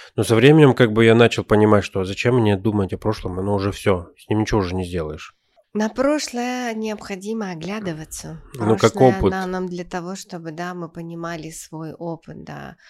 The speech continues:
Speaker 2: Но живем мы здесь и сейчас, но пл-, и планируем свое будущее.
Speaker 1: А вот как психолог, смотри, скажи мне, что человека ли-, что личность,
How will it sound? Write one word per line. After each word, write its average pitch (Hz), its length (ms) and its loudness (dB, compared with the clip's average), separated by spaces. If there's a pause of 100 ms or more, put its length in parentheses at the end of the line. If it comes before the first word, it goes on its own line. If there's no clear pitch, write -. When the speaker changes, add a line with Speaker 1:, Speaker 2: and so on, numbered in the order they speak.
(240)
Speaker 2:
Но 185 120 -8
живем 208 360 -2
мы 190 120 -4
здесь 180 400 -8
и - 40 -14
сейчас, 165 680 -10
но 170 200 -12
пл-, 165 160 -20
и 165 140 -10
планируем 170 680 -6
свое 160 380 -18
будущее. 165 800 -20 (180)
Speaker 1:
А 95 100 2
вот 101 240 0
как - 220 -4
психолог, 92 600 2
смотри, 90 580 -6 (340)
скажи 98 420 -4
мне, 92 260 -2 (1500)
что - 380 8
человека 110 680 4
ли-, 101 360 2
что - 260 8
личность, 104 760 2